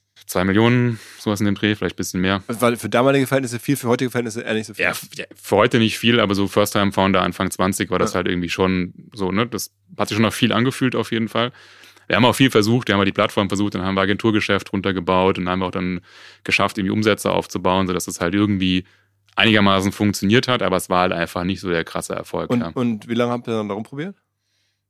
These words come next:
Speaker 1: zweitausendelf gestartet und Sommer zweitausendsechzehn bin ich raus, also sagen wir fünf Jahre,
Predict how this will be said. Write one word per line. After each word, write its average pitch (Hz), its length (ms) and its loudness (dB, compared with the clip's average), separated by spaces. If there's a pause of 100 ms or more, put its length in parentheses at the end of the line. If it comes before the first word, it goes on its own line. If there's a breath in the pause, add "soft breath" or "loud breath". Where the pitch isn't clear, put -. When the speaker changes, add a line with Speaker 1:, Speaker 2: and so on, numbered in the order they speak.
(200)
Speaker 1:
zweitausendelf 92 840 2
gestartet 101 680 0
und 92 500 -4
Sommer 92 300 -2
zweitausendsechzehn 90 560 -4
bin 92 80 -4
ich 87 120 -6
raus, 95 320 -2
also 90 140 -10
sagen 90 300 -4
wir 87 260 -4
fünf 92 260 -10
Jahre, 92 340 -6